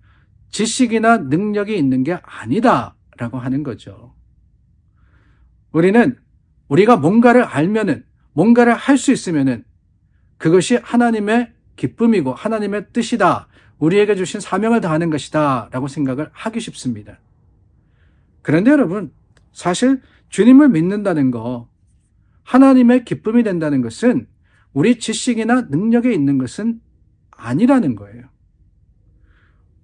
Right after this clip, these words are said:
오히려 어리석다, 할 수 없습니다, 능력이 없습니다, 지혜가 없습니다, 지식이 없습니다. 그러나 그럼에도 불구하고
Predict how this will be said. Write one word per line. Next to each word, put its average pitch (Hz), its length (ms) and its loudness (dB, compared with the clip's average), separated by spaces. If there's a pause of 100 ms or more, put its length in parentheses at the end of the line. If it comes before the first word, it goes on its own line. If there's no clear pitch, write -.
오히려 202 340 6
어리석다, 190 1120 2 (120)
할 285 200 2
수 254 140 2
없습니다, 190 600 -2 (180)
능력이 240 380 6
없습니다, 180 680 -2 (300)
지혜가 240 360 4
없습니다, 190 460 -2
지식이 233 400 0
없습니다. 170 580 -2 (300)
그러나 233 420 2
그럼에도 254 440 6
불구하고 190 680 -2